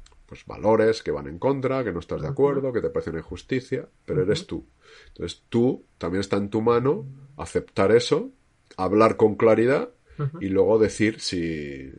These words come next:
Speaker 1: si te quedas o te vas o, o lo
Speaker 2: O qué
Speaker 1: haces
Speaker 2: haces.
Speaker 1: desde la calma. Pero
Speaker 2: Ujú.
Speaker 1: claro, esto requiere un proceso, como sabemos. No, no
Speaker 2: <laughs> Hay que venir a
Speaker 1: basta un
Speaker 2: nuestro
Speaker 1: día.
Speaker 2: taller, ¿no, Juan Pedro?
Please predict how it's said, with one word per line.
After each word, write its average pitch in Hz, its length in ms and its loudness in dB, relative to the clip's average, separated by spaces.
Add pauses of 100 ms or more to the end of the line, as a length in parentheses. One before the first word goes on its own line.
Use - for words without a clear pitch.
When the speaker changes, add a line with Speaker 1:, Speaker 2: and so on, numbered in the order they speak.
(200)
Speaker 1:
si - 200 -6
te - 140 -8
quedas 107 320 2
o 107 80 2
te 104 80 4
vas 110 320 4
o, 80 480 -4 (300)
o - 160 -8
lo 78 140 -4
Speaker 2:
O - 40 -4
qué 135 100 0
Speaker 1:
haces - 120 -4
Speaker 2:
haces. - 20 -10 (160)
Speaker 1:
desde 85 80 -4
la 80 160 -6
calma. 85 420 0 (680)
Pero 95 140 2
Speaker 2:
Ujú. - 100 2
Speaker 1:
claro, 104 120 6
esto 104 220 2
requiere 107 340 2
un 107 160 -2
proceso, 98 440 0
como 82 180 -8
sabemos. 80 520 -4
No, 82 520 -10
no 90 180 -8
Speaker 2:
<laughs> - 40 0
Hay 143 80 4
que 175 100 8
venir 175 220 10
a - 0 -
Speaker 1:
basta - 20 8
un 170 40 6
Speaker 2:
nuestro 165 240 4
Speaker 1:
día. 143 100 6
Speaker 2:
taller, 131 240 2
¿no, - 140 0
Juan - 180 -2
Pedro? - 240 6